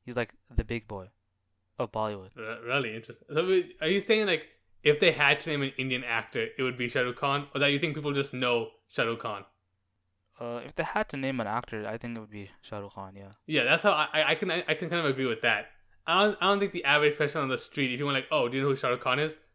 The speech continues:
Speaker 2: I bet the average person on the street would be like, "Who's that?"
Speaker 1: Well, it's the same thing for any actor then. I wouldn't, I, I'm, like, the average person on the street in rural Pakistan, it wouldn't be like, "Oh, yeah, Tom DiCaprio," like, I wouldn't know who that is. I mean, maybe they would actually.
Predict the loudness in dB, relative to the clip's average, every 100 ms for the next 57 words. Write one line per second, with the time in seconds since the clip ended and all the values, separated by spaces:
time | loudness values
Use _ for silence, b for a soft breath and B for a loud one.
0 | -2 -2 0 2 2 2 0 -2 -2 -4
1 | -4 -4 -4 -2 -4 -4 -6 -6 -8 _
2 | _ _ -4 2 4 2 -2 -2 -2 -2
3 | -4 -2 -4 -4 -6 -10 -10 -6 -2 0
4 | 0 -2 -2 -2 -4 2 4 4 2 -4
5 | -4 -4 -4 -4 -4 -4 -6 b b _
6 | -20 -10 -2 2 4 4 4 0 0 -4
7 | -4 -4 -4 -10 _ _ -8 -2 0 0
8 | 0 0 2 6 4 4 0 2 2 2
9 | 0 0 -8 -10 -8 -8 -6 -6 -4 -4
10 | -6 -8 -8 -10 -12 -12 -14 -18 -4 -2
11 | 0 0 -2 -8 -12 -18